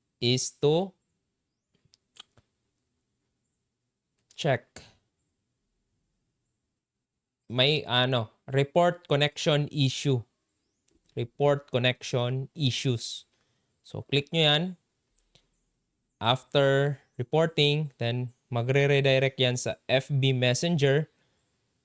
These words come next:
So, now, we are having issues right now. Ibig sabihin, meron kang problema sa internet connectivity.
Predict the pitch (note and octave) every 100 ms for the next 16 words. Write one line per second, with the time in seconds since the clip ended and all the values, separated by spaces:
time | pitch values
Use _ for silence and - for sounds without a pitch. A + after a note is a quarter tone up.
0 | _ _ _ _ - A2 A2 A2 B2 G2
1 | G#2+ C3 A2 C3 B2+ C#3+ C3+ C#3 C#3+ C3+
2 | - C#3+ C#3 D3 C#3+ - C3 B2+ - C#3
3 | B2+ - A#2 B2 C3 D3+ C#3+ D#3+ C#3+ C3
4 | C3 C#3+ - _ A#2 A#2 C3 C3 C3 C3
5 | - B2 A#2+ B2 B2 B2 A2+ - A2 G#2
6 | - C3 A2+ G#2+ G#2+ - G2+ G2 - G2+
7 | G2 G2 F#2+